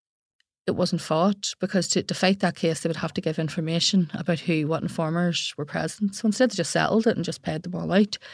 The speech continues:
So Danny claims nineteen ninety. Frank Mulhern saying, "Scappaticci told me details of how my son died in nineteen ninety-three." So there's a discrepancy in how long he was actually still in this role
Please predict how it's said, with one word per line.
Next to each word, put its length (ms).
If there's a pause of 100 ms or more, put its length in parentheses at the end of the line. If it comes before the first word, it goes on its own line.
(560)
So 380 (840)
Danny 300
claims 380
nineteen 360
ninety. 480 (960)
Frank 240
Mulhern 420
saying, 480 (680)
"Scappaticci 520
told 160
me 80
details 380
of 60
how 80
my 140
son 220
died 200
in 60
nineteen 300
ninety-three." 500
So 100
there's 160
a 40
discrepancy 680
in 80
how 200
long 440 (480)
he 100
was 140
actually 380
still 360
in 120
this 240
role 380